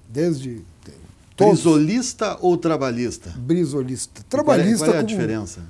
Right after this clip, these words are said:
Speaker 1: como consequência. Eu acho que o brisolismo foi, digamos, um estágio mais avançado,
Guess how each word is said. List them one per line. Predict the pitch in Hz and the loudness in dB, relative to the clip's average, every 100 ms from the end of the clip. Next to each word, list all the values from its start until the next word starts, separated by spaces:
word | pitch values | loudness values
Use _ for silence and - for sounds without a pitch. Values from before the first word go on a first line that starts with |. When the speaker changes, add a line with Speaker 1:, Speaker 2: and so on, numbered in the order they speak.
| - | -20
Speaker 1:
como | - 254 | -14 -12
consequência. | - 220 240 226 208 202 180 | -6 -6 -4 -4 0 0 -2
Eu | 202 247 | 0 2
acho | 262 - | 2 0
que | |
o | 202 | -4
brisolismo | 202 180 170 226 180 | -4 -2 0 -2 -4
foi, | 165 202 185 | -4 -4 -4
digamos, | 175 196 | -4 -4
um | 170 | -4
estágio | 165 - 185 160 165 | -6 -4 -4 -4 -4
mais | 180 170 | -4 -4
avançado, | 147 160 120 151 160 143 | -6 -6 -6 -4 -4 -6